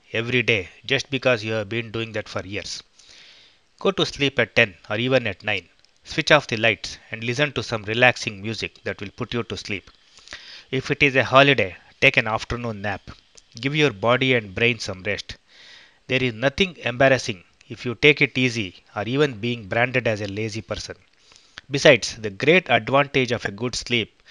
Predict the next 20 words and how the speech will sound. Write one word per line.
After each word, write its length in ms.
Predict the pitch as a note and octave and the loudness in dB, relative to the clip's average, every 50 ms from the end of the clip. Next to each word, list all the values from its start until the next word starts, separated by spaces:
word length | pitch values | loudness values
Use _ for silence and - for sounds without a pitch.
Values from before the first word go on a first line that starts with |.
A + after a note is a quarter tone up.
| - _ _ _ | -20 _ _ _
is 180 | - B2 B2 A#2 | -2 -2 0 0
that 160 | A#2 A2 - | -2 -2 -2
you 80 | A#2 B2+ | -2 -2
will 100 | B2 A#2 | -2 0
be 120 | B2+ A#2+ | -2 -2
super 360 | - - F3+ F#3+ - F3 D3+ | 0 0 0 2 4 4 4
efficient 540 | C3 A2+ - - B2 A2 - - A2 A2 G2+ - - | 4 2 0 0 -2 -2 -2 -4 -4 -6 -8 -8 -6
when 160 | A2 G2+ G#2 | -6 -6 -6
you 100 | G#2+ G2+ | -4 -2
wake 220 | G#2+ G#2+ G2+ - E2 | -2 -2 -2 -4 -8
up. 180 | - _ - - _ _ _ _ _ _ _ _ _ _ _ _ _ _ _ _ _ _ _ _ _ _ _ _ _ _ _ _ _ _ _ - | -12 _ -20 -20 _ _ _ _ _ _ _ _ _ _ _ _ _ _ _ _ _ _ _ _ _ _ _ _ _ _ _ _ _ _ _ 0
Listen 340 | B2+ D3+ D3 F#3+ G3+ G3 - | 0 4 4 6 4 4 2
to 100 | - B2 | 0 0
stop 380 | - - - C3 C3 C3 - | 0 4 6 6 6 6 4
signals 540 | - - C3 A#2 B2 B2 B2 A#2+ A#2 - - | 0 -4 -4 -4 -2 -2 -2 -2 -2 -4 -6
from 240 | - - A2+ A2 G#2+ | -6 -6 -8 -6 -6
your 140 | G#2 G#2 G2+ | -8 -8 -6
mind 280 | G#2+ G#2+ A2 A#2 A2+ G#2 | -6 -4 -4 -4 -4 -6
and 160 | G#2 G2 E2+ | -8 -8 -10
body. 280 | G2+ G2 F#2 F2 E2+ | -10 -10 -12 -12 -16